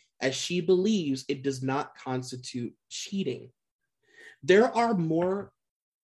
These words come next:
blind items about Jessica liking anal sex than I've ever seen. It's psychotic.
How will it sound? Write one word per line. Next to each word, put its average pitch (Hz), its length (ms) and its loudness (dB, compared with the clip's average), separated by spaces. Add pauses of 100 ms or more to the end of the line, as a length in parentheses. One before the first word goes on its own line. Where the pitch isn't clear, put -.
blind 147 360 -2
items 160 260 0
about 131 240 -4
Jessica 131 420 -2
liking 127 420 -2
anal 120 220 -4
sex - 520 -10 (580)
than 143 180 8
I've 135 280 2
ever 127 200 0
seen. 127 300 -4
It's 156 220 2 (160)
psychotic. - 720 -6